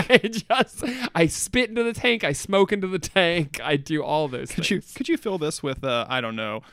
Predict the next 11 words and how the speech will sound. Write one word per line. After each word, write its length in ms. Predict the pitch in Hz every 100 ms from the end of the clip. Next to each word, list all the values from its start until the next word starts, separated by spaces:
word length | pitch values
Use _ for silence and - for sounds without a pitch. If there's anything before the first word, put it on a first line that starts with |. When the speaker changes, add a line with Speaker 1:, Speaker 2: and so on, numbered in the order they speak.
| - - _
Speaker 2:
ash, 560 | - 110 113 120 - - 285 269 285 -
Speaker 1:
<laughs> 440 | 302 - - -
Speaker 2:
cigarette 480 | 311 - 131 139 147
butts? 420 | 165 160 - - - -
Speaker 1:
Here's 220 | 269 302
Riley's 320 | 285 247 233
next 180 | 220 -
question. 420 | 180 147 117 151 -
"Hi, 160 | - 330
y'all. 420 | 240 190 190 190 _ _ _
Speaker 2:
Hi. 400 | 381 370 135